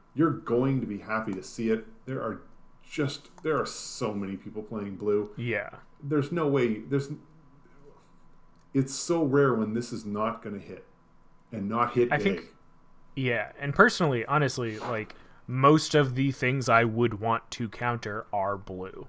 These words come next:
Speaker 2: which are generally counters, uh, or, uh, control magic type effects.
Speaker 1: Right.
Speaker 2: Um,
Speaker 1: And
Speaker 2: so
Speaker 1: I
Speaker 2: it's,
Speaker 1: love
Speaker 2: it's
Speaker 1: that,
Speaker 2: beautiful.
Speaker 1: and I love that it's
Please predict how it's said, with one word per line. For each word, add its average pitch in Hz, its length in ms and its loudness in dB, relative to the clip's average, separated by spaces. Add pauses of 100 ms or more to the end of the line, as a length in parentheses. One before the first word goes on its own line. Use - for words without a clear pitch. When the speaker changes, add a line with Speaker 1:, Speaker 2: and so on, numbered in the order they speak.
(460)
Speaker 2:
which 127 220 0
are 117 100 2
generally 107 720 0
counters, 104 640 0 (320)
uh, 98 320 0 (100)
or, 101 500 0 (560)
uh, 107 540 -2 (220)
control 120 400 0
magic 107 440 -4
type 110 360 -10 (320)
effects. - 500 -10 (160)
Speaker 1:
Right. 147 240 0 (120)
Speaker 2:
Um, 110 440 -10 (800)
Speaker 1:
And 156 100 2
Speaker 2:
so 165 60 4
Speaker 1:
I 185 80 4
Speaker 2:
it's, 156 200 0
Speaker 1:
love 190 120 2
Speaker 2:
it's 208 160 -4
Speaker 1:
that, 120 240 0
Speaker 2:
beautiful. - 320 -14
Speaker 1:
and 117 120 0
I 123 80 0
love 147 360 0
that 123 120 2
it's - 260 -2